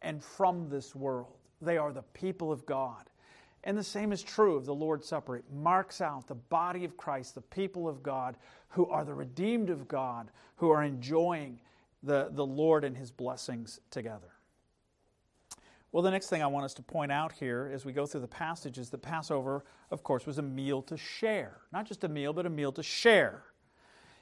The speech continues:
It was, in that way, it was highlighting the unity of the people of God, wasn't it? Um, you'll look here at verse forty-six and forty-seven.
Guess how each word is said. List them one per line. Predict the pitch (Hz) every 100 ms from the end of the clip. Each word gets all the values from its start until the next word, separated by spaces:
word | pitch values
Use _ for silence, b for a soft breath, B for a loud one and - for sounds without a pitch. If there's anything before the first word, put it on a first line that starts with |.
| b
It | 233
was, | 233 233 - -
in | 214 214
that | 254 285
way, | 202
it | 185
was | 190
highlighting | - 285 285 196 180 165
the |
unity | 165 131 220 285 233 - 143 135 156
of | - 175 165 156 147 b b b
the | 185
people | - 170 139 135
of | 117
God, | 139 113 95
wasn't | 131 104 87
it? | - _ _ _ _ _ _ - - _ -
Um, | 170 165 170
you'll | 180 180
look | 214
here | 202 165
at | 165
verse | 160 160 - - 156
forty-six | - 165 147 185 -
and | 160
forty-seven. | - 147 135 - 196 160 160 202